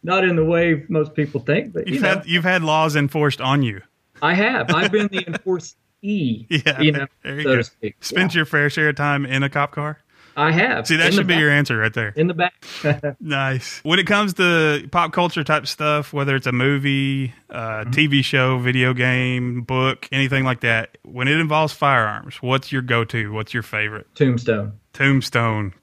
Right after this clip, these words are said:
Speaker 2: Good
Speaker 1: Yep.
Speaker 2: choice.
Speaker 1: By far.
Speaker 2: Skin
Speaker 1: Yep.
Speaker 2: that smoke wagon.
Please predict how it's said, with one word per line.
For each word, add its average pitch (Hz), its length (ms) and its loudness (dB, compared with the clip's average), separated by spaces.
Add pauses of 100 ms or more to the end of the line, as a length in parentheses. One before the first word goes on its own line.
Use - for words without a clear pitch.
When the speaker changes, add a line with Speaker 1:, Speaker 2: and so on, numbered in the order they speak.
Speaker 2:
Good 113 180 -2
Speaker 1:
Yep. 104 260 -4
Speaker 2:
choice. 104 420 -6 (340)
Speaker 1:
By 113 200 2
far. 104 400 -2 (240)
Speaker 2:
Skin 123 360 0
Speaker 1:
Yep. 120 80 4
Speaker 2:
that 113 160 2
smoke 107 340 -2
wagon. 104 360 -4